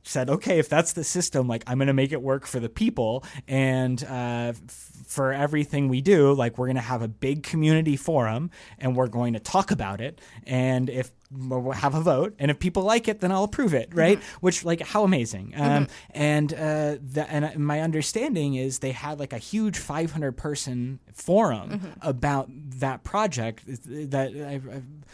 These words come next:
Speaker 1: remembering from the interview now. And it was, like, approved, like, people, like, eighty percent of the people in the room wanted it,
Speaker 2: Mm-hmm.
Speaker 1: which, like, how amazing is that for, like, a kind of vision of how developments like this might kind of,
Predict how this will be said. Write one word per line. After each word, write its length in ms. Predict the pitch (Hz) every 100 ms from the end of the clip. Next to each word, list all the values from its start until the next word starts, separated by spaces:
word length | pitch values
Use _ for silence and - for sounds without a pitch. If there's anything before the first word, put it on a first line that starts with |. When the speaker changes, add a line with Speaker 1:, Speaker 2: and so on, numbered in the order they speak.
| - _
Speaker 1:
remembering 440 | 131 139 139 131 127
from 200 | - 117
the 80 |
interview 360 | 127 208 135 107
now. 280 | 101 98 107 - - -
And 280 | 135 135
it 60 | 143
was, 200 | 143 143
like, 160 | 143 143
approved, 580 | - 170 180 170 165
like, 180 | 151 147
people, 260 | - 165 160
like, 160 | 151 -
eighty 220 | 160 170
percent 320 | - - 165
of 60 | 160
the 60 |
people 300 | - 170 160
in 60 | 156
the 80 | 156
room 300 | 180 143 117
wanted 360 | 131 175 123
it, 140 | - -
Speaker 2:
Mm-hmm. 280 | 202 190 180 180
Speaker 1:
which, 240 | 160 -
like, 180 | 170 - -
how 240 | - 185
amazing 880 | 175 156 160 151 160 147 147 143 143
is 200 | 135 120
that 260 | 139 143 -
for, 160 | -
like, 220 | 117 117
a 120 | 123 110 -
kind 200 | 139 123
of 80 |
vision 480 | 104 113 117 117 110
of 120 | 104 -
how 260 | 110 107
developments 720 | 107 110 110 110 117 110 104 -
like 200 | 104 -
this 260 | 104 -
might 280 | 104 104 101 - - -
kind 220 | 113 104
of, 260 | 101 -